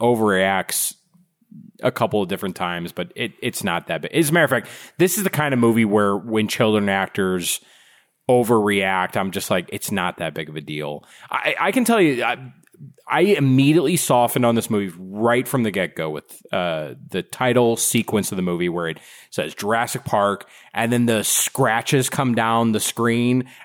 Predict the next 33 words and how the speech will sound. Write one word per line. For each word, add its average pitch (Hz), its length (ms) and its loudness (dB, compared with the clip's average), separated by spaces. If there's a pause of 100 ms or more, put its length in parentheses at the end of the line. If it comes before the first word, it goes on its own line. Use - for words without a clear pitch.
(100)
and 139 140 2
then 135 160 2
the 113 240 2
camera 131 400 2
flies 117 680 0
in 117 240 4
through 123 220 4
the 110 100 2
scratches. 113 540 0
I 139 80 6
was 135 140 4
like, 131 240 0 (840)
"I 170 140 0
think 320 360 2
I 294 160 4
know 143 300 6
what 120 240 2
happened." 87 640 -2
The 104 100 -2
first 233 320 0
time 269 160 2
I 233 80 4
saw 160 220 2
this 139 180 -2
movie, 110 240 4
I 101 80 4
was 98 160 0
going 113 220 2
to 117 40 -2
see 131 160 0
Jurassic 117 400 0
Park 117 300 0
three. 95 800 -2